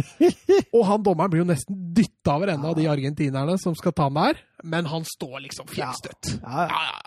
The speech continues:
Speaker 1: Og
Speaker 2: Bare
Speaker 1: så
Speaker 2: bare
Speaker 1: klare bevegelser de har når de,
Speaker 2: Ja.
Speaker 1: det er
Speaker 2: Et par av
Speaker 1: helt opp i
Speaker 2: Ja.
Speaker 1: rett når det er det der kortet.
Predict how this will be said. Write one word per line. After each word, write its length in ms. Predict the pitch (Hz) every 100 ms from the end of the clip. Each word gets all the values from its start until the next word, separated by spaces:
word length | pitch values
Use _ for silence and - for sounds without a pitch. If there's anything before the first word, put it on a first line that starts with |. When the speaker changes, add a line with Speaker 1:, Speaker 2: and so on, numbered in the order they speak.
| - -
Speaker 1:
Og 140 | 170 165
Speaker 2:
Bare 100 | 160
Speaker 1:
så 80 |
Speaker 2:
bare 320 | 175 180 - 226
Speaker 1:
klare 540 | 214 156 135 120 127
bevegelser 760 | 151 165 147 131 151 156 - 160
de 80 | 170
har 160 | 160 156
når 140 | 160
de, 40 | 175 170 170 180
Speaker 2:
Ja. 220 | 180 170 - - -
Speaker 1:
det 80 | 196
er 100 | 190
Speaker 2:
Et 40 | 151
par 200 | 185 175
av 60 | 240
Speaker 1:
helt 300 | 392 440 -
opp 240 | 214 -
i 60 | 285
Speaker 2:
Ja. 80 | 233
Speaker 1:
rett 320 | 240 - - 320
når 160 | 262
det 140 | 240 226
er 240 | 180 202
det 80 | 196
der 220 | 196 190
kortet. 580 | 190 202 165 202 277 -